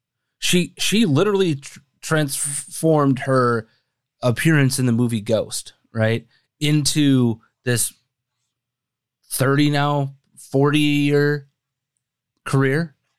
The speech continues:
It, it amazes me. More importantly, Pat, um, as we're starting to, hopefully you're picking up what we're putting down here.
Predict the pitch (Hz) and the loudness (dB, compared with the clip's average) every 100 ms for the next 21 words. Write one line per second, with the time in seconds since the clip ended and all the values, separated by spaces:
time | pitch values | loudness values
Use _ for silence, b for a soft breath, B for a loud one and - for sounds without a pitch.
0 | _ _ _ _ _ _ 127 135 - 143 | _ _ _ _ _ _ -4 -2 0 -2
1 | 135 - _ - 160 147 139 135 117 107 | -4 -12 _ -4 0 2 2 0 -4 -6
2 | 95 B B 254 311 196 208 160 131 110 | -12 B B 2 2 2 0 0 0 -2
3 | 95 85 - _ _ _ _ 143 135 120 | -6 -10 -16 _ _ _ _ -2 0 0
4 | - _ _ _ _ _ _ _ _ _ | -4 _ _ _ _ _ _ _ _ _
5 | _ _ _ _ _ _ _ _ _ _ | _ _ _ _ _ _ _ _ _ _
6 | _ _ _ _ _ _ - 135 165 165 | _ _ _ _ _ _ -2 0 2 2
7 | 175 131 151 147 143 123 - 104 - - | 2 0 -2 0 2 0 -2 -4 -6 -4
8 | 180 220 - 123 104 101 _ _ _ _ | -2 -2 -2 0 0 -4 _ _ _ _
9 | _ _ _ - 113 107 - 143 143 127 | _ _ _ -4 -2 0 -2 -4 0 0
10 | 123 117 110 104 135 117 101 107 107 101 | -2 -6 -6 -4 -2 -2 -4 -8 -8 -12
11 | 95 135 | -12 -12